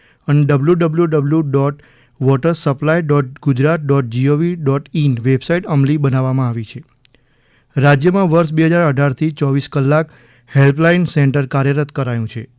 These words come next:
આ સેન્ટર અને વેબસાઇટ ઉપર અત્યાર સુધી એક લાખ બ્યાસી હજાર ચારસો ચોસઠ રજૂઆત નોંધાઈ છે, જે પૈકી એક લાખ બ્યાસી હજાર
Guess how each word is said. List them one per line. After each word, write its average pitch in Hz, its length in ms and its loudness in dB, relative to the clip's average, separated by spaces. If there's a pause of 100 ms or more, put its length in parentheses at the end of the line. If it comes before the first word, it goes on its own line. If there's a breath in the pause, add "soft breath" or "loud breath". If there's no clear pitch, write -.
આ 127 120 -6
સેન્ટર 139 480 0
અને 147 220 2
વેબસાઇટ 147 460 0
ઉપર 147 200 -2 (480 soft breath)
અત્યાર 160 360 2
સુધી 156 440 0
એક 165 120 -2
લાખ 165 240 0
બ્યાસી 143 440 0
હજાર 143 320 2
ચારસો 143 440 -2
ચોસઠ 143 520 -4
રજૂઆત 135 440 -4
નોંધાઈ 117 340 -2
છે, 113 140 -14 (680 soft breath)
જે 139 160 2
પૈકી 156 600 -2
એક 165 120 0
લાખ 165 280 2 (840 soft breath)
બ્યાસી 143 500 2
હજાર 156 340 2